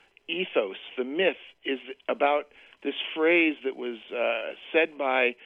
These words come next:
the, uh, really the founder of modern Zionism, Theodor Herzl, "Im tirtzu ein zu agada," okay, which, uh, means, "If you will it,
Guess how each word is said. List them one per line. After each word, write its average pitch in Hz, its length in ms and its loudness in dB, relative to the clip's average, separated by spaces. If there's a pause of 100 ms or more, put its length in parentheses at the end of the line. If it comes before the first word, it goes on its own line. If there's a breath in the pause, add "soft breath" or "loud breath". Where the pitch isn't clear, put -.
(320 loud breath)
the, 123 360 4
uh, 113 800 -2
really 156 320 4
the 131 200 -2
founder 151 340 2
of 120 60 -4
modern 127 400 0
Zionism, 147 580 -4
Theodor 139 240 0
Herzl, 156 440 0 (140)
"Im 185 320 -2 (400 loud breath)
tirtzu 160 520 4 (100)
ein 170 340 2
zu 151 200 -6 (120)
agada," 135 600 -4 (680)
okay, - 340 -6
which, 143 360 2 (160)
uh, 123 160 4
means, 143 360 -2 (380 loud breath)
"If 180 240 4
you 190 180 -4
will 160 380 4
it, 123 180 0